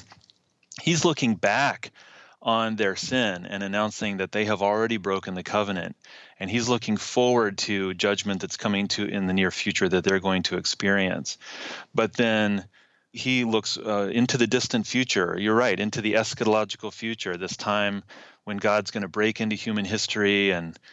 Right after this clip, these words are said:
set all things right, and, and, and that's gonna be the end of time. And so he, he looks, he looks way down the road, at least from his perspective, to, to that time. Now, for us, as we read the book of Hosea, we're looking back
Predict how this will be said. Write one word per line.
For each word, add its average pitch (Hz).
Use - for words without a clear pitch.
set 110
all 104
things 101
right, 95
and, 90
and, 92
and 95
that's 95
gonna 95
be 95
the 98
end 95
of 87
time. 113
And 90
so 107
he, 127
he 123
looks, 120
he 110
looks 113
way 135
down 127
the 117
road, 107
at 107
least 117
from 104
his 139
perspective, 92
to, 95
to 127
that 92
time. 104
Now, 127
for 110
us, 135
as 110
we 170
read 143
the 110
book 110
of 117
Hosea, 98
we're 147
looking 120
back 117